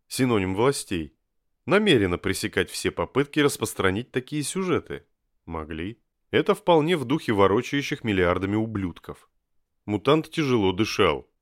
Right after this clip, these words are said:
а его глаза, эти две точки с белыми, сейчас налитыми кровью склерами и чёрными зрачками,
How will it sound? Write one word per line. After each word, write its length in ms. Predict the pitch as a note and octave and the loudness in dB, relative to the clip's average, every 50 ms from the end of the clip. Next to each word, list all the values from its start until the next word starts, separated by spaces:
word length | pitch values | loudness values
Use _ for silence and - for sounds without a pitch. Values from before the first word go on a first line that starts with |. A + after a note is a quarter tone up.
| _ _ _ - | _ _ _ 0
а 60 | F#2 | 2
его 260 | F2 F2 E2 E2+ E2+ | 2 2 2 0 -2
глаза, 520 | D2+ E2 E2 E2+ E2 D#2 F#2+ A2+ B2 A#2+ - _ | -2 -2 -2 -2 -2 0 0 0 0 -2 -4 _
эти 220 | C3 D3+ - - | -4 -4 -4 -4
две 220 | G2 F2 E2+ G2 F#2 | -6 -2 0 0 0
точки 400 | - - C3 C#3 - - - C#3+ | 2 0 0 0 0 -2 -6 -6
с 120 | B2+ G#2+ | -6 -6
белыми, 600 | G2 F2+ G#2+ C3 D#3 D#3+ E3 E3 D#3+ D#3 D3+ _ _ | -6 -2 2 4 4 4 4 2 2 0 -4 _ _
сейчас 500 | - - A#2 A2+ - - F3 E3+ - - | -8 -6 -6 -4 0 0 0 0 0 2
налитыми 440 | A#2+ A2+ A2 A#2+ B2 - G#2 F#2 F#2 | 2 4 4 2 0 -2 -2 -2 -2
кровью 400 | - - - G2+ F#2+ E2+ D#2+ D#2 | -2 0 2 2 2 2 0 -2
склерами 720 | - - - - F#2+ F2+ A#2 C#3+ D3 D3+ D3+ D3 C#3 - _ | -4 -6 -6 -4 0 2 4 4 4 4 2 0 -2 -4 _
и 100 | - A2+ | -8 -8
чёрными 460 | G#2+ - - G#2+ F#2 E2+ E2 D#2+ D2+ D2+ | -4 0 2 2 4 2 0 -2 -4 -6
зрачками, 800 | C#2+ E2 D#2 D#2+ D#2 - - - A2+ A#2 B2 B2+ C3 B2 - | -4 -2 -2 -2 -2 -4 -2 0 2 2 4 2 0 -2 -4